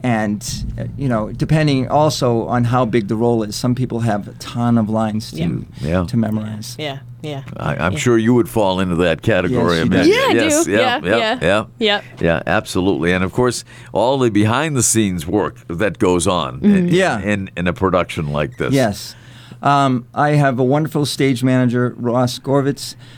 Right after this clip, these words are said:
Speaker 1: um, and Corinne Stanley as assistant stage manager,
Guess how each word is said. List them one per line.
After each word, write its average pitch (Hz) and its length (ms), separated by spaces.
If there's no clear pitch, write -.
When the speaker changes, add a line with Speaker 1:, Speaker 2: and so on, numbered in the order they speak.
Speaker 1:
um, 117 420
and 113 520
Corinne 135 260
Stanley 120 480
as 107 120
assistant 147 480
stage 123 260
manager, 117 420